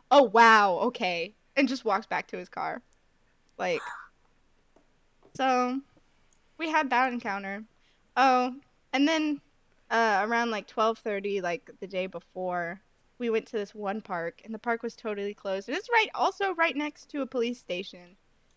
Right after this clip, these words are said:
So Eli was afraid we were gonna get arrested. But I was like, "No, they're just gonna tell us to leave." <laughs> And <sighs> anyway, we're walking around, like, taking all the Pokestops in the park and, like, having fun with the gyms.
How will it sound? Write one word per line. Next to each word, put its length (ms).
So 100
Eli 300
was 140
afraid 300
we 100
were 100
gonna 200
get 140
arrested. 640
But 100
I 60
was 120
like, 140
"No, 180
they're 160
just 200
gonna 180
tell 220
us 160
to 80
leave." 460
<laughs> 40
And 420
<sighs> 640
anyway, 560
we're 180
walking 360
around, 480
like, 220
taking 300
all 120
the 80
Pokestops 640
in 80
the 80
park 600
and, 160
like, 280
having 300
fun 300
with 180
the 80
gyms. 840